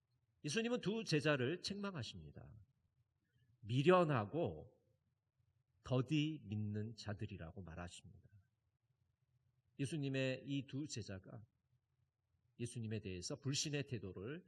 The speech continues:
가지고 있었기 때문입니다. 이처럼 엠마오로 가던 두 제자는 영적 시력을 잃어버리고 예수님을 몰라봅니다.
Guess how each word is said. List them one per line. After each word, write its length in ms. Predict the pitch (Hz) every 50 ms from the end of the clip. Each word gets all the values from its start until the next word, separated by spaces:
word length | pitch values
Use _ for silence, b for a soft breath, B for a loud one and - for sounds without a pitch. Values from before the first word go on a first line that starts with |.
| b b b b _ -
가지고 340 | - 107 98 - - 110
있었기 320 | 104 101 - - 117 - -
때문입니다. 540 | _ - 107 101 95 92 85 87 104 - - - - - _ _ _ _ _ _ _ _ _ _ _ _ _ _ _ _ _ _ -
이처럼 520 | 151 147 - 214 208 185 170 190 170 131
엠마오로 420 | 117 139 156 180 208 208 220 220 202
가던 240 | 202 185 208 196 -
두 160 | 165 185 175
제자는 640 | 131 143 135 113 139 139 147 202 160 110 87 85 - b b b b b b - 147
영적 400 | 151 175 202 185 - 240 233 -
시력을 440 | - 226 233 214 214 196 214 202
잃어버리고 840 | 165 139 147 165 165 127 127 113 107 92 95 107 120 147 156 - - - _ _ _ _ -
예수님을 540 | 113 117 - 127 113 107 98 95 120 151 135
몰라봅니다. 800 | 90 87 92 92 101 123 151 - 135 101 87 82 80 - -